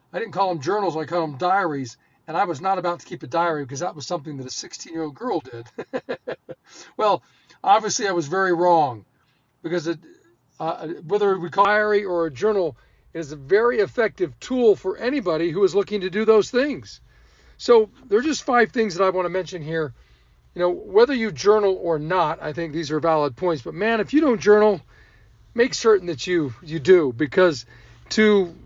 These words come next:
my mentor's point, it is such a pivotal part of your ability to become more, uh, whether we're talking financially or who you are as a person, to increase your level of sophistication, your influence,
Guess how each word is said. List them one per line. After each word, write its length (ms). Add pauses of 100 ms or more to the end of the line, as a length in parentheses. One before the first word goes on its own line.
(140)
my 180
mentor's 400
point, 460
it 100
is 100
such 280
a 100
pivotal 400
part 440 (720)
of 320 (400)
your 220
ability 460
to 240
become 500
more, 400 (640)
uh, 140
whether 200
we're 120
talking 340
financially 800
or 260
who 180
you 180
are 140
as 120
a 40
person, 520 (340)
to 100
increase 560
your 360 (440)
level 300
of 100
sophistication, 920
your 120
influence, 720